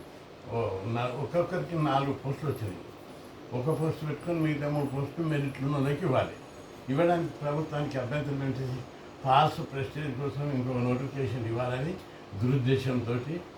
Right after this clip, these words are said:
నిరుద్యోగుల పుట్టగొడతారా? ఈ, ఈ కాంపిటీషన్ కోసం ఒక్కొక్క లక్షల రూపాయలు ఖర్చు పెట్టుకున్నారు. కొందరు ఏజ్ బార్ అవుతుంది. అటువంటి సమస్య, క్లిష్టమైన సమస్య చేసుకుంటూ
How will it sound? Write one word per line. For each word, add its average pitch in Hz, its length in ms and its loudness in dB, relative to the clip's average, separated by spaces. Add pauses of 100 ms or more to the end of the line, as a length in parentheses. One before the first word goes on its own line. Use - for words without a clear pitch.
(160)
నిరుద్యోగుల 139 480 4
పుట్టగొడతారా? 110 680 -4 (400)
ఈ, 123 240 4 (400)
ఈ 131 300 4
కాంపిటీషన్ 135 640 0
కోసం 127 520 -2
ఒక్కొక్క - 360 -6
లక్షల 151 500 -2
రూపాయలు 147 300 0
ఖర్చు 123 300 -2
పెట్టుకున్నారు. 120 520 -2 (440)
కొందరు 147 280 2
ఏజ్ 151 340 6
బార్ 156 200 8
అవుతుంది. 104 360 0 (720)
అటువంటి 147 380 2
సమస్య, 143 640 0
క్లిష్టమైన 147 640 0
సమస్య 127 360 -4
చేసుకుంటూ 120 560 -4